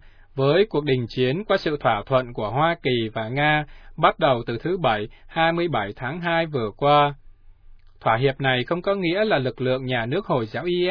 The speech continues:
S và các nhóm khủng bố khác không tiếp tục chiến đấu nữa. Hội đồng Bảo an Liên Hợp Quốc ủng hộ thỏa thuận ngưng chiến này và cầu mong có những hành lang nhân đạo để chuyển các đồ cứu trợ cho dân chúng tại những vùng bị bao vây.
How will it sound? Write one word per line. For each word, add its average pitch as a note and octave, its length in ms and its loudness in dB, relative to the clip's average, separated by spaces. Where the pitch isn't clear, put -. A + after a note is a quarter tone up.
S - 120 -14
và B2 220 2
các F3 200 -4
nhóm D#3+ 220 -4
khủng A2+ 260 -4
bố D3 220 -2
khác G3+ 280 -2
không F3 360 0
tiếp G#3 240 0
tục C3 220 0
chiến C3+ 300 -4
đấu D3+ 200 0
nữa. F3 340 -2
Hội D3 220 4
đồng C#3+ 160 2
Bảo A2+ 160 0
an E3+ 200 2
Liên F3+ 160 0
Hợp D3 260 -2
Quốc G3 240 0
ủng A#2+ 260 -4
hộ C3+ 260 2
thỏa G#2 240 -2
thuận C3 220 -4
ngưng E3+ 220 0
chiến D#3+ 260 -4
này C#3 260 -2
và B2+ 220 4
cầu A#2+ 180 0
mong E3+ 320 -2
có F#3 100 -4
những G3 220 -4
hành B2+ 240 -2
lang D#3+ 300 0
nhân F#3 240 -4
đạo A#2+ 280 0
để A2+ 160 -4
chuyển A2 340 -4
các G3 160 -6
đồ C3+ 180 0
cứu D3 300 0
trợ A#2+ 300 0
cho F3 140 -4
dân F#3 300 -2
chúng D#3+ 280 0
tại A#2+ 280 0
những E3 180 -8
vùng B2 300 -2
bị A#2+ 80 -4
bao D3+ 240 -2
vây. D3+ 220 2